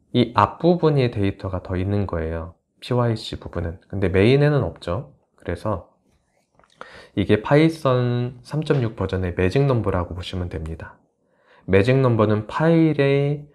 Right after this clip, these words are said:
어떤 프로그램에서 사용하는 어떤 속성의 파일인지, 어, 미리 정해놓은 그 코드라고 보시면 돼요. 그 매직 넘버를 카피를 하신 다음에 메인 시작 부분에 붙여 넣습니다.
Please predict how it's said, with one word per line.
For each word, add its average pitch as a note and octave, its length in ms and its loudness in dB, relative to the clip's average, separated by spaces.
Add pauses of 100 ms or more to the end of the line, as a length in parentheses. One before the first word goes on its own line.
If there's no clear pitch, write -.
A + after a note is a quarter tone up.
(140)
어떤 D3 1040 2
프로그램에서 A2 680 2
사용하는 A2 680 0
어떤 - 280 0
속성의 G#2+ 440 -2
파일인지, C3 800 0 (400)
어, - 260 -10
미리 A2 240 4
정해놓은 A2 840 2
그 - 200 -20 (260)
코드라고 E3 460 2
보시면 F2+ 400 -6
돼요. D#2+ 400 -10
그 - 160 -20
매직 F2 280 -2
넘버를 F2 720 -2 (680)
카피를 - 560 -2
하신 B2 260 -2
다음에 A2 720 -2 (640)
메인 F#2+ 340 2
시작 C#3+ 320 -4
부분에 G#2+ 440 -4
붙여 - 280 -8
넣습니다. F#2 680 -6